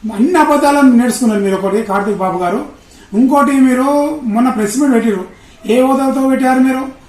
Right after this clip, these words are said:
మా ఏరియా కార్పొరేటరా, మా ఏరియా ఓటరా,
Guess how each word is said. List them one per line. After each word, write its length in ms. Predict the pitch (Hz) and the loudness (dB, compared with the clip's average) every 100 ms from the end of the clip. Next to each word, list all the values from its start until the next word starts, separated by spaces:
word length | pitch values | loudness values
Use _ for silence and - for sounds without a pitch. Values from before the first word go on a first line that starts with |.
| - - - - | -20 -20 -20 -12
మా 180 | 226 185 | -4 0
ఏరియా 220 | 202 233 | 0 0
కార్పొరేటరా, 720 | 226 175 180 214 214 220 226 - - - - - | -2 -4 -4 -4 -2 -2 -2 -6 -16 -20 -20 -14
మా 180 | 165 175 | -6 -4
ఏరియా 220 | 180 214 | -2 -2
ఓటరా, 540 | 175 160 185 208 220 | -2 -2 -2 -2 -2